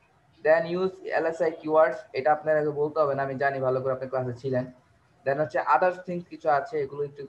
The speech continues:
খেয়াল করতে হবে। সেটা হচ্ছে use meta title in less than sixty-five characters, বলছি।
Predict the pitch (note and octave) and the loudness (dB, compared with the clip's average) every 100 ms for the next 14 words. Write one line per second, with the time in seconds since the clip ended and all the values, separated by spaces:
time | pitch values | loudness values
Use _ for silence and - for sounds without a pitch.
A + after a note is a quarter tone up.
0 | - C3+ C3 C3 - C#3+ D#3 D3+ D#3 - | -4 -2 -2 -4 -6 -6 -4 -6 -8 -8
1 | E3 F#3+ F#3 D3+ D3+ E3+ F3+ E3 E3 E3+ | 0 0 0 -4 -4 -2 0 0 0 0
2 | F3+ - D#3 D3 D3 D3+ E3+ D#3+ D#3 D#3+ | -2 -4 -8 -2 -2 -2 -8 -10 -14 -12
3 | D3+ D3 C#3+ D3+ C#3+ - A2+ A2 - _ | -4 -4 -2 -4 -2 -2 -2 -4 -16 _
4 | _ _ - C3 C#3 C3+ C#3 | _ _ -4 0 0 -2 -10